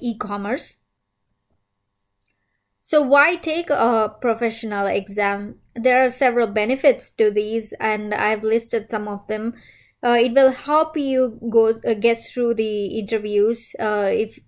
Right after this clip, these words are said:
and also, uh, be more confident in your job. The exam summarizes, um, pretty simply,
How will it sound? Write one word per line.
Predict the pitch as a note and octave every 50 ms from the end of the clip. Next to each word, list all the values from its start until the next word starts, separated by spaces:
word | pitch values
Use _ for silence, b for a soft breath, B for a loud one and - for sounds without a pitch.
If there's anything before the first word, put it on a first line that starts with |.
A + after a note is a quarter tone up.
| _ -
and | A3 A3 A3 A3 G#3+ G#3+
also, | G3 G#3 A3 A#3 A#3 - - A#3 A3+ A3 A3 B B B B B B B B
uh, | - A3 G#3+ G#3+
be | G3+ G3 A#3+ A#3+
more | A3+ A3+ A#3 B3 C4
confident | C4 B3 A#3+ A#3 A#3+ A#3 - A3 A3 G3 G3 G3 F#3+
in | G3+ G3+ G#3
your | G3+ G3 G3+
job. | F#3+ - A3 G#3 G#3 G3 F#3+ F#3+ B B B B B B B B B
The | - A#3+ C4
exam | B3+ A3+ A3 A#3 C4+ C4 C#4+ D#4+ E4
summarizes, | - D4+ C4+ B3 B3 B3 A#3+ A#3+ A#3 A#3 A#3+ A#3 B3+ B3+ B3+ B3+ B3+ B3+ - -
um, | A#3 - A3+ A3 A3 G#3+ G#3 G3+ G3+ -
pretty | A#3+ A#3 A3+ B3+ C4+ C4+ C4+ C4
simply, | B3+ - - - B3+ C4 C4+ C4+ C#4 C4 B3+ B3+ C4 B3+ B